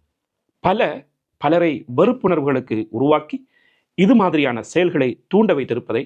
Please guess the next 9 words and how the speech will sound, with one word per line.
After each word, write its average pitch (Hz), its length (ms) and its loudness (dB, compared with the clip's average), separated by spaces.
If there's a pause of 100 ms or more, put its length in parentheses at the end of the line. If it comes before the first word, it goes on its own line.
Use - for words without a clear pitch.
நாங்கள் 117 400 -6
பார்க்கின்றோம். 113 500 -2 (200)
அதிலும் 240 340 2
குறிப்பாக 233 560 0 (120)
இந்த 147 180 0 (160)
இஸ்லாமோபோபியாவின் 170 1200 0
பின்னால் 233 440 2 (180)
இருந்து 156 320 2
செயல்படுகின்ற 135 760 -2